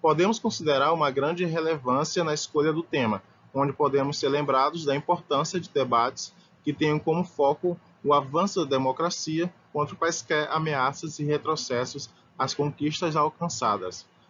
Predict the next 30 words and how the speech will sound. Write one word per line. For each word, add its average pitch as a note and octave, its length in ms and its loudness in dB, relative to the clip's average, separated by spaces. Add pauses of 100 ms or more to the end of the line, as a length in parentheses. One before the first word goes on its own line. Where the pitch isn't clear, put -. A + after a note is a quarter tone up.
(180)
além C#3+ 260 4
de B2+ 100 -10
concebermos E3 800 -2 (240)
uma D#3+ 140 2
análise C#3+ 580 0
acerca D3 460 -2
do C#3+ 80 -2
cenário C3+ 360 -2
político C3 460 -2
mundial, C3+ 560 -2 (300)
que D#3+ 140 -2
vem D3+ 160 0
se D#3 200 -4
radicalizando D#3 960 -2
cada D3+ 320 -2
vez E3 220 -4
mais, A2 520 -6 (380)
com C#3+ 80 2
atitudes D3+ 560 0
reacionárias C#3+ 1040 -2
de C#3 120 -6
grupos B2+ 360 -4
extremistas. C#3+ 800 -6 (640)
É, G#2+ 220 -2
nesta B2 320 -2
perspectiva, E3 880 -2
esta C#3 240 -4
pesquisa D#3+ 580 -4
pretende C#3 480 -2
averiguar C#3 600 -2